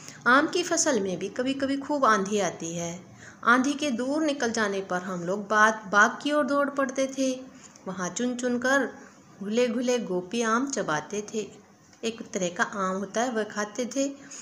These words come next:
एक दिन की बात है, आंधी आई और पट पड़ गई।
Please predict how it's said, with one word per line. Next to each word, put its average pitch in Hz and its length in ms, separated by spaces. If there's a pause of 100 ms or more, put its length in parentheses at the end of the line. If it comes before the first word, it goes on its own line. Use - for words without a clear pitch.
(240)
एक 247 220
दिन 277 180
की 285 140
बात 185 380
है, 285 360 (300)
आंधी 208 380
आई 247 440 (160)
और 170 220
पट 220 100 (140)
पड़ 214 120
गई। 208 240